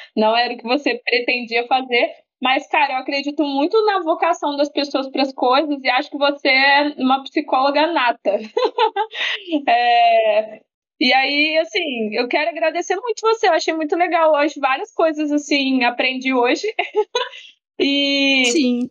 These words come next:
Speaker 1: e, assim, pra mim, dentro da minha limitação, eu acho que é necessário o que a gente conversou hoje, que ajuda muito, assim, a ter,
Speaker 2: Sim.
Speaker 1: as pessoas a terem essas noções, sabe? Hoje,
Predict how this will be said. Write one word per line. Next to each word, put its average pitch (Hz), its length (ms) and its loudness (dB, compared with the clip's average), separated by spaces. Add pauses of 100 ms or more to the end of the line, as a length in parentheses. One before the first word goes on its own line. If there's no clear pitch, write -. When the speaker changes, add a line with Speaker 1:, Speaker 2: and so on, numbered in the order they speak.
(120)
Speaker 1:
e, 302 60 2
assim, 381 280 -2
pra 320 240 0
mim, 359 300 -4
dentro 302 320 0
da 349 100 2
minha 311 480 2
limitação, 285 960 0
eu 277 160 0
acho 285 300 -2
que 392 100 -2
é 320 120 4
necessário 302 880 0
o 440 100 -6
que 359 100 -2
a 294 60 0
gente 285 180 -2
conversou 285 420 -2 (120)
hoje, 285 240 0
que - 100 -4
ajuda 320 400 0
muito, 403 440 0
assim, 392 280 0 (460)
a 294 180 2
ter, 311 300 2
Speaker 2:
Sim. 320 240 4
Speaker 1:
as 370 200 2
pessoas 320 300 -4
a 311 140 0
terem 330 200 -2
essas 349 220 -2
noções, 403 540 0
sabe? 349 400 0
Hoje, 349 280 -2